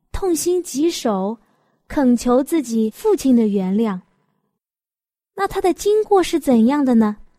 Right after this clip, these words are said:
此时，这个豆子主人公出场了。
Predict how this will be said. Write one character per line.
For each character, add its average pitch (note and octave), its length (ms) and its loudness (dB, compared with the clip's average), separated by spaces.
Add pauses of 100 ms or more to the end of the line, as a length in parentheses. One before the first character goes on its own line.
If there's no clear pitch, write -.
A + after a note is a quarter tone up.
(1040)
此 A#3+ 200 -2
时， A#3 480 0 (180)
这 F#4 140 -2
个 D4+ 140 0
豆 F#4 320 2
子 B3 180 -2
主 A3+ 220 0
人 A3 220 2
公 D#4+ 200 -2
出 G4+ 220 0
场 F#3+ 380 -4
了。 A#3 220 -6